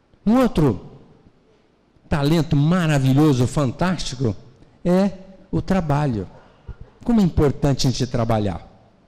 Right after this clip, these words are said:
Trabalhar, e bastante. A gente, quando trabalha, esquece as mazelas. Quando nós trabalhamos, nós aprendemos muitas coisas. Diz o Emmanuel que é o melhor elemento de evolução espiritual,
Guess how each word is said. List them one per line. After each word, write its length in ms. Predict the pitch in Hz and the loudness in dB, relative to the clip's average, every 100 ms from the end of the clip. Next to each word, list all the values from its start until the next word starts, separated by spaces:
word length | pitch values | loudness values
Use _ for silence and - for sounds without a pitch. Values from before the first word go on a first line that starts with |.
| _ _ _ | _ _ _
Trabalhar, 840 | - 254 247 135 175 135 - - - | -4 -2 0 0 -2 -2 -6 -18 -10
e 80 | 180 | -6
bastante. 800 | 220 - - 190 220 - - - _ _ _ _ _ _ _ _ _ _ _ _ _ - | -4 -6 -4 -2 -2 -4 -8 -10 _ _ _ _ _ _ _ _ _ _ _ _ _ -4
A 40 | |
gente, 140 | 202 - | -2 0
quando 200 | 254 202 | 0 0
trabalha, 540 | 175 127 123 208 196 | -2 -2 -2 0 0
esquece 540 | 160 - 180 220 208 | -2 -2 -2 0 0
as 100 | 180 | -2
mazelas. 800 | 147 135 110 139 175 113 92 - - _ _ _ _ _ _ _ | 0 -2 0 -2 -2 -4 -6 -12 -18 _ _ _ _ _ _ _
Quando 180 | 214 233 | 0 2
nós 160 | 220 - | 2 0
trabalhamos, 720 | 185 156 139 175 208 151 139 | -2 0 2 2 2 2 2
nós 300 | 170 - - - - - | 2 0 -6 -14 -14 -6
aprendemos 1040 | 165 - 202 185 147 131 196 233 202 135 | -6 -2 0 0 -2 0 0 2 2 2
muitas 380 | 147 143 131 - | 2 0 -2 -2
coisas. 180 | 160 156 | 0 2
Diz 200 | 226 185 | 2 2
o 80 | 190 | 2
Emmanuel 320 | 151 220 214 | 2 2 0
que 100 | 220 | 0
é 40 | |
o 20 | |
melhor 580 | 214 214 190 185 214 247 | 2 2 2 2 2 2
elemento 500 | 233 190 165 185 220 | 2 0 2 2 0
de 40 | 190 | 0
evolução 400 | 180 165 139 190 | 2 0 2 -2
espiritual, 500 | - 160 123 165 | 0 -2 0 0